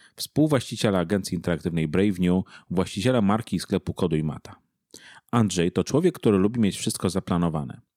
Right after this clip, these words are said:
Zdobył koronę maratonów polskich, jest wykładowcą akademickim i autorem bloga Ja Mówię To. Przez prawie pół roku łączył poznawanie Azji z pracą zdalną, prowadzeniem sklepu internetowego i agencji.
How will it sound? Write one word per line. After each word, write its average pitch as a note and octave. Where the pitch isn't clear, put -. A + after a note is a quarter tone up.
Zdobył A2
koronę G2+
maratonów E2+
polskich, G2+
jest F2
wykładowcą F2+
akademickim A2+
i G2
autorem A#2+
bloga G2
Ja F#2+
Mówię F2
To. -
Przez -
prawie F#2
pół G3+
roku A2+
łączył A2
poznawanie F#2
Azji F2+
z -
pracą G2
zdalną, D#2+
prowadzeniem F2
sklepu E2+
internetowego A2
i E2+
agencji. D2+